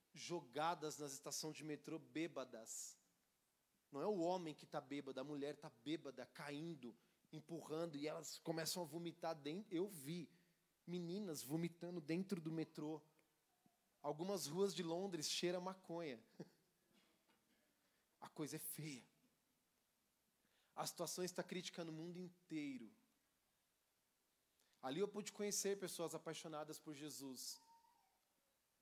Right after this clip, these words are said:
Porque você, ali eu pude ver também, pastor, jovens com menos quatro. Eu fui, eu ajudei o Ministério de Louvor na, a ensaiar, a coordenar, a coordenar algumas coisas musicais com eles.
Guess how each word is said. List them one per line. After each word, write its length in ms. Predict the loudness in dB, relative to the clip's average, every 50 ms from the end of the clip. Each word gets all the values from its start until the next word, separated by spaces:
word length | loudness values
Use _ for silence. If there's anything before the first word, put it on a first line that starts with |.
| _
Porque 260 | -10 -10 -6 -2 -2 -2
você, 320 | 0 0 0 0 0 -2 -4 -8 -4
ali 220 | -2 -2 0 2 2
eu 80 | 0
pude 300 | 0 0 -2 -2 0 0
ver 160 | 4 4 4
também, 340 | 4 4 2 2 4 4 2
pastor, 580 | 2 2 0 0 0 2 4 4 4 4 2 0 -6 -20 -20 -20 _ _ _ _ _ _ _ _ _ -8
jovens 720 | -4 -2 0 2 6 6 6 4 4 0 -2 0 -2 -4
com 180 | -4 -4 -4
menos 560 | -2 -2 0 2 2 2 2 0 0 0 -2 -2
quatro. 640 | -2 0 2 2 2 2 0 -4 -8 -10 -10 -10 -12 -16 _ _ _ _ _ _ _ _ _ _ _ _ _ -8
Eu 80 | -8 -6
fui, 340 | -6 -6 -6 -4 -2 -2 -4 -2
eu 160 | -2 -2 -2
ajudei 400 | -2 -2 -4 -4 -2 -2 0 0
o 60 | 0
Ministério 420 | -2 -4 -4 -4 -2 -2 -2 -2 -2
de 100 | -4 -4
Louvor 520 | -4 -4 -6 -6 -4 -4 -2 -2 -2 -2 -6 -12 _ _ _ _ _ _ _ _ _ _ _ _ _
na, 200 | -10 -6 -4 -4 -4 -4 -4 -2
a 60 | -2
ensaiar, 960 | 0 0 0 2 2 2 0 2 0 0 0 0 0 0 0 -2 -2 -4 -6
a 40 | -8
coordenar, 560 | -6 -4 -4 -4 0 0 0 0 0 -2 -2
a 40 | -2
coordenar 420 | -4 -4 -4 -2 -2 -2 0 0 0
algumas 320 | 0 0 -2 -4 -4 -4
coisas 240 | -4 -4 -4 -4 -2
musicais 600 | -2 -2 0 -2 -2 0 2 2 2 2 0 -4
com 160 | -4 -4 0
eles. 360 | 0 0 0 0 -2 -6 -6